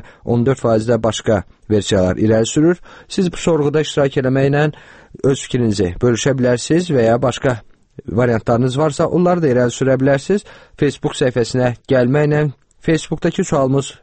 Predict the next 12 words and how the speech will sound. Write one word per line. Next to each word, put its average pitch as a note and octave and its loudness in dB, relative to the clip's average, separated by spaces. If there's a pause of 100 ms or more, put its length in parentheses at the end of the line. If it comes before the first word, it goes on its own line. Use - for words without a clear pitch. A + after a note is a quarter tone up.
(160)
bu D3 4
idi C3 0
ki, E3 0 (540)
amonçular F#3+ 0
sənin F3+ 0
üçün C#3+ -2 (140)
kimlərdir? D3+ 0
Amon C#3 0
böhranını B2+ 0
siz C#3+ -2
necə G#2+ 0 (680)
çözərdiniz? C3+ 0